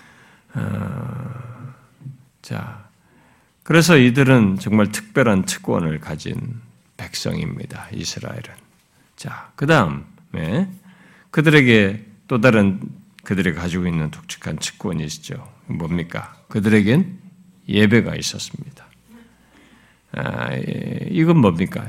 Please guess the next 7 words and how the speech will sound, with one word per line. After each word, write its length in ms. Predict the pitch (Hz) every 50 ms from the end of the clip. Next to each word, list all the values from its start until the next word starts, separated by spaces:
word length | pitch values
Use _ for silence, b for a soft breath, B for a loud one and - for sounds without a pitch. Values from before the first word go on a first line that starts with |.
| 123 165
이들에게 520 | 131 139 139 160 147 147 131 135 123 113
예배가 540 | 117 120 120 120 147 165 170 151 147 131 120
특권으로 520 | - - - - - - 175 156 151 101
있었다는 520 | 101 - - 113 - - 98 95 92 95 95
것은 240 | 92 92 - 117
무엇을 420 | 107 85 85 85 85 92 87 - 107
말할까요? 520 | 92 80 78 76 - 85 - - - 92